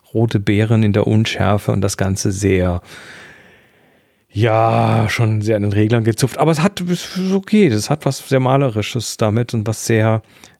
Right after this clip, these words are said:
was sehr Stilisiertes, ne? Das ist dann so,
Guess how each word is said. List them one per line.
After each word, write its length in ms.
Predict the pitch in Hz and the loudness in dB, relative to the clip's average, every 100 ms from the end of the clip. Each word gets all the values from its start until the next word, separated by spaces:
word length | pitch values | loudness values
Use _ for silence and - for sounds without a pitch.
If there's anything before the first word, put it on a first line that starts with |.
| - | -16
was 300 | 123 123 - | -4 -4 2
sehr 120 | 135 | 0
Stilisiertes, 920 | - 135 120 117 110 120 131 101 - | 2 0 2 2 4 2 2 0 0
ne? 120 | 113 | 0
Das 160 | 110 104 | 0 -2
ist 220 | 113 - | -6 -2
dann 160 | 104 101 | 0 0
so, 320 | 101 98 | 0 0